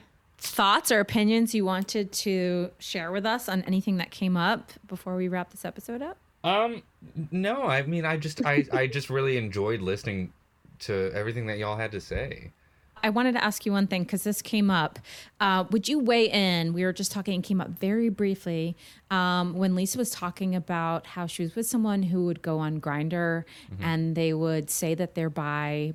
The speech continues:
Speaker 1: but then not really, um, be bi.
Speaker 2: Yeah.
Speaker 1: Um, I don't know. Would you just
Speaker 2: I,
Speaker 1: weigh in on
Speaker 2: yeah.
Speaker 1: that dynamic a little bit?
Speaker 2: You know what? I,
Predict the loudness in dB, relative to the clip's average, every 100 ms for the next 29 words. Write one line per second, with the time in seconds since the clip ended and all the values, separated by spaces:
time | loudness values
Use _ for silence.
0 | -4 -6 -2 -2 -2 -2 -2 -4 -6 -6
1 | -4 -2 -2 -2 -4 -6 -20 _ _ -2
2 | 2 4 4 4 2 0 -6 _ _ _
3 | -18 -18 _ -20 -8 -2 -2 -4 -4 0
4 | 2 2 2 0 0 2 4 4 4 2
5 | 2 0 -2 -10 _ 0 2 4 4 2
6 | 0 0 0 2 2 2 2 0 0 0
7 | 0 2 4 4 0 -2 -2 0 -2 -2
8 | -2 -2 -2 -4 -6 -4 -2 2 2 2
9 | 2 0 -2